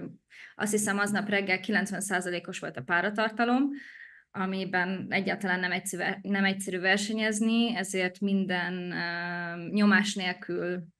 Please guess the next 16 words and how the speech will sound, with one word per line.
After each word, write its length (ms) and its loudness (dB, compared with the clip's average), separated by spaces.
ment 340 -8
oda, 480 0
és, 440 -6
és, 420 -8
ö, 220 0
az 180 0
előző, 840 8
előtte 380 6
lévő 280 4
hetekben 560 -2
is, 400 -4
ö, 160 2
itthon 400 0
készült, 920 4
ö, 480 2
ilyen 600 0